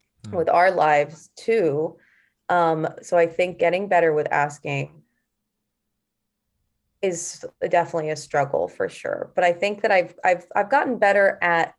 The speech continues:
Speaker 2: oh, asking for money is a good one. I think it's just
Speaker 1: <laughs>
Speaker 2: about honesty.
Speaker 1: Yes.
Speaker 2: I think it's about honesty. I think that you can't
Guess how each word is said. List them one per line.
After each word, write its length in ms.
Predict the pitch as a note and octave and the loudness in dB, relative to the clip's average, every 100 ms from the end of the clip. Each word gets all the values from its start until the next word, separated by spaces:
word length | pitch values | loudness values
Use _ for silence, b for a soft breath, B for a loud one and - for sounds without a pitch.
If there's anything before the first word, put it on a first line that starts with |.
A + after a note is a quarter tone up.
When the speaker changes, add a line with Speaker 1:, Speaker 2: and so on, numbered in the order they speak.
| - | -6
Speaker 2:
oh, 160 | E3+ - | -4 -2
asking 300 | A3+ A#3 A#3+ | -2 -2 -4
for 100 | F3 | -2
money 240 | D#3+ D3+ | -2 -2
is 100 | D3 | -2
a 60 | D3 | -4
good 160 | C#3+ C#3 | -4 -6
one. 180 | C3+ - B B B _ - | -10 -14 B B B _ 0
I 100 | A#3+ | 0
think 220 | - G#4 | 0 0
it's 200 | - - | 2 0
just 240 | - G3 G3 | -2 -4 -2
Speaker 1:
<laughs> 60 | |
Speaker 2:
about 240 | A#3+ F#3 - | 0 -2 -2
honesty. 680 | D#3 D#3+ D#3+ - - - B2 | -2 -2 -4 -4 -4 -4 -12
Speaker 1:
Yes. 360 | A2+ - - - | -18 -18 -8 -2
Speaker 2:
I 80 | G#3 | 0
think 200 | D4+ B4 | 2 2
it's 120 | B4+ | 2
about 260 | A#3+ G3 | 0 2
honesty. 680 | F3 F3 E3 - - - - | 2 0 -2 -4 -4 -4 -2
I 80 | G#3 | -2
think 340 | G#3 C4+ D4 D4 | 0 0 0 -4
that 120 | A3 | -6
you 120 | G3+ | -6
can't 460 | G3+ C4 B3+ B3 | -6 -2 0 0